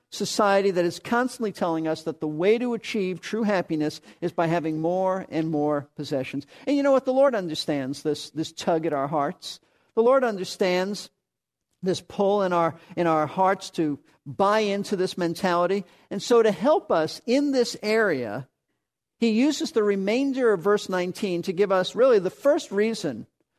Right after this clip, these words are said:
the first reason not to store up treasures on earth. He's commanded us not to, but now he gives us a reason.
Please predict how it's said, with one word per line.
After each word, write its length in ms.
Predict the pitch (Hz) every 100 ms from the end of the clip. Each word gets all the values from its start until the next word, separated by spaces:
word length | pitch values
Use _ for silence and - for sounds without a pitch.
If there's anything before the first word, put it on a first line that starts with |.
| _
the 80 | 190
first 260 | 294 294
reason 400 | 233 226 196 185 - _
not 400 | 170 185 214 220
to 80 | 202
store 340 | - 220 196
up 140 | 180 -
treasures 580 | - 185 165 175 160 151
on 160 | 156
earth. 220 | 165 143
He's 180 | 190 190
commanded 640 | - 202 202 262 320 262
us 260 | 147 135 -
not 240 | 156 139 -
to, 160 | 156 - -
but 120 | -
now 220 | 185 214 254
he 80 |
gives 280 | 226 214 202
us 200 | 196 -
a 60 | 196
reason. 480 | 185 175 - 107